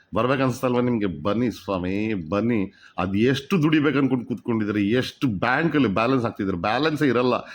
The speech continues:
ಬಿದ್ದೋಗ್ಬಿಡ್ತದೆ, ಆಯ್ತಾ? So come, come, come, ಆಯ್ತಾ? It's just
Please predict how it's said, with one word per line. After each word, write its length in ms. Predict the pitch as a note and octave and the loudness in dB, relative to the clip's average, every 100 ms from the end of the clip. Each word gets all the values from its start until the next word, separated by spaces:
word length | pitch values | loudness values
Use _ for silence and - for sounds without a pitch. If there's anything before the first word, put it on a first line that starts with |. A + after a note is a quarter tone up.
| - - A#2 | -18 -4 0
ಬಿದ್ದೋಗ್ಬಿಡ್ತದೆ, 640 | E3+ G3 E3+ D3+ A#2+ G#2+ | 4 4 4 4 4 2
ಆಯ್ತಾ? 560 | G2+ F#2+ A#2 G#2 G2 G2+ | 2 0 0 0 -2 -6
So 180 | - A2 A2 C3 A2+ G2 | -4 0 2 0 0 -4
come, 460 | G2+ - D3 E3+ F3+ | -8 -2 0 2 2
come, 520 | G#2 F#2 B2+ D3+ D#3 G#2+ F#2+ - | 0 0 0 2 2 0 -2 -2
come, 280 | B2+ D3+ D#3 F#2 - - _ - - - _ F#2+ | 2 2 0 -4 -8 -20 _ -20 -20 -20 _ -8
ಆಯ್ತಾ? 180 | G2 A#2 | -4 -2
It's 560 | C3 - - - - | 0 -2 -6 -12 -6
just 280 | G2 - | -6 -6